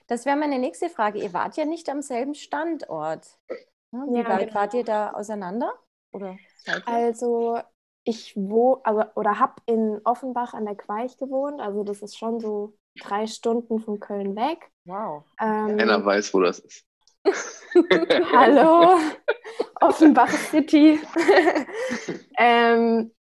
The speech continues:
Speaker 2: genau. Und ich hab aber zu der Zeit noch in Mainz trainiert. Und ja, dann bin ich da erstmal immer halt drei Stunden hin und wieder drei Stunden zurück.
Speaker 1: Wow.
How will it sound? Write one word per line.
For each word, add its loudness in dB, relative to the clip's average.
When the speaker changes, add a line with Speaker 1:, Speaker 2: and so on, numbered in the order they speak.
Speaker 2:
genau. 0
Und 0
ich -4
hab -2
aber 2
zu -6
der -2
Zeit -8
noch -10
in -6
Mainz -10
trainiert. -10
Und -6
ja, 2
dann 2
bin 4
ich 2
da 2
erstmal 0
immer 4
halt 2
drei 0
Stunden -4
hin -2
und -4
wieder -4
drei -10
Stunden -12
zurück. -8
Speaker 1:
Wow. -16